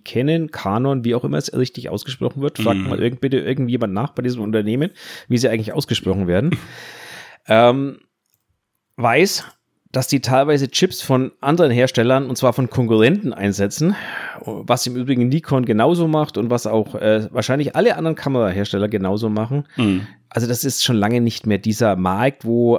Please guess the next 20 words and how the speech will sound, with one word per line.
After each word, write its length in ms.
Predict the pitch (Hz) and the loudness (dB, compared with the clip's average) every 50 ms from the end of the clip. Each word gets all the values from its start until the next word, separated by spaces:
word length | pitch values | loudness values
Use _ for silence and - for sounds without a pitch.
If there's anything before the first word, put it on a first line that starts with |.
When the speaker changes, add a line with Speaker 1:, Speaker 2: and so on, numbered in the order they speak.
| - | 0
Speaker 1:
eine 380 | - 95 104 110 113 117 113 110 | 0 -2 0 0 2 2 0 0
Firma 380 | - - - 120 117 117 110 104 | -2 0 0 0 2 2 2 2
Nikon 560 | 104 113 135 156 - - - 147 135 127 110 | 4 2 2 0 -2 -2 0 0 0 2 0
oder 280 | 107 104 110 104 98 | 2 2 2 2 2
wer 200 | 98 113 123 120 | 2 2 4 4
auch 100 | 117 107 | 2 2
immer, 540 | 98 107 120 131 143 147 147 147 143 - - 95 | 0 -2 0 0 2 2 2 0 0 0 0 0
ähm, 480 | 107 113 117 117 117 117 117 113 113 | 2 2 2 2 2 0 0 -2 -2
von 160 | - - 120 | 0 -2 -4
vorne 320 | 101 - - 104 117 139 135 | -2 -2 -2 -2 0 0 0
bis 140 | 139 - - | -2 -2 -2
hinten 260 | 123 135 147 147 - | -4 -4 -4 -4 -4
alles 460 | - 85 107 110 107 - - - _ | -2 -2 0 -2 -2 -4 -10 -18 _
selber 340 | - - - 101 107 123 131 | -12 -6 -2 -2 0 0 2
herstellt 640 | 120 123 123 120 - - - 117 117 117 113 110 - | 2 2 0 0 -2 -2 0 2 4 4 2 2 -2
und 240 | 107 104 - - - - 104 _ - | -6 -8 -8 -10 -14 -18 -18 _ -8
dieser 140 | 107 110 98 | -4 -2 -2
Markt 260 | 87 85 92 110 - | -2 -2 -2 -4 -4
ist 100 | 98 - | -6 -8
vorbei. 440 | - - 85 - 73 71 76 80 | -8 -8 -8 -6 -6 -6 -6 -8